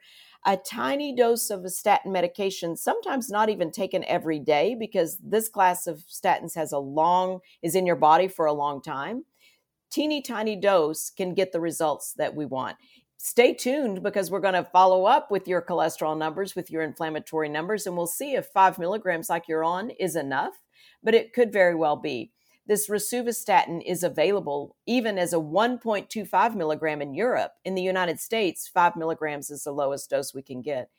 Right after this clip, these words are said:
And we even have some people that take a half or a fourth of the five milligram to get the effect we need. So for our listeners, the discussion with your doctor is,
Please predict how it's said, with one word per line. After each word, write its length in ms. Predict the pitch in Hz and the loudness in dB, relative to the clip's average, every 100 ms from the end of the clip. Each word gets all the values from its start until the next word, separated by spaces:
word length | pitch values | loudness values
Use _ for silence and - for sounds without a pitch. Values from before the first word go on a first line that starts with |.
| - _ | -20 _
And 80 | 220 | -2
we 120 | 269 | -2
even 160 | 277 | -2
have 180 | 226 196 | -2 -2
some 240 | - 226 262 | -2 -6 -6
people 280 | 226 175 | -4 -2
that 180 | 170 - | 0 -2
take 180 | 180 156 | -4 -6
a 80 | 147 | -4
half 320 | 160 165 180 - | 0 2 0 0
or 120 | 180 | 0
a 60 | |
fourth 380 | 185 226 247 233 | 0 2 0 0
of 80 | 151 | -6
the 80 | 147 | -2
five 320 | 156 147 143 | 2 2 2
milligram 500 | 147 135 139 123 123 | -2 -2 -2 -4 -6
to 80 | 139 | -4
get 220 | 156 - | -4 -2
the 80 | 131 | -8
effect 320 | - 104 - | -6 -6 -6
we 80 | 123 | -14
need. 260 | 117 - - _ _ | -14 -16 -20 _ _
So 320 | - 262 214 226 | 0 8 8 8
for 240 | - 233 | 4 2
our 180 | 294 277 | 4 2
listeners, 640 | 226 190 190 170 170 - _ _ | 2 0 -2 -2 -2 -12 _ _
the 140 | 190 | 0
discussion 680 | 190 196 - 254 254 - 208 | 2 2 2 2 2 0 -2
with 160 | 190 185 | -4 -2
your 120 | 180 | -2
doctor 460 | 170 170 185 170 147 | 2 2 2 -4 -4
is, 460 | 143 131 131 - | 0 0 0 -6